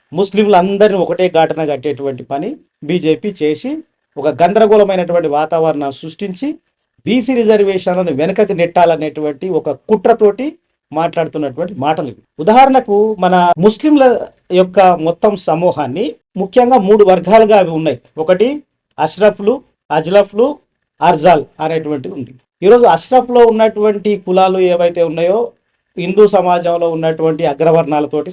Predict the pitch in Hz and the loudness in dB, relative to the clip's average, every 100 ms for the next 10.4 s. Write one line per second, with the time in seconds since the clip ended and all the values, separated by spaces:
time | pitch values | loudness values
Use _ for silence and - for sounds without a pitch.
0 | 147 139 143 139 127 127 127 127 139 180 | -8 -6 -6 -6 -8 -12 -12 -14 -14 -18
1 | - _ - 226 247 240 180 170 233 254 | -18 _ -8 0 4 4 4 2 4 4
2 | 240 233 226 220 214 185 165 202 202 208 | 4 2 2 -2 2 2 4 0 2 0
3 | 196 190 190 185 175 175 170 170 156 147 | -2 -4 -6 -2 0 2 2 0 -4 -2
4 | 156 202 277 _ _ _ _ 123 151 208 | -4 -4 -6 _ _ _ _ -4 0 0
5 | 214 240 233 220 208 202 208 196 208 185 | 2 0 2 2 4 4 0 -4 -8 -6
6 | 190 190 185 208 202 165 175 180 160 170 | -6 -6 -6 -6 -2 -2 -2 -6 -6 -8
7 | 170 175 170 160 160 156 147 147 147 139 | -6 -4 -2 -2 -4 -8 -4 -6 -6 -10
8 | 143 131 139 139 143 143 139 139 127 120 | -12 -8 -6 -6 -6 -6 -6 -8 -10 -12
9 | 123 143 143 143 143 143 135 147 135 175 | -6 -6 -4 -8 -8 -10 -12 -12 -12 -14
10 | 294 _ - - | -16 _ -8 0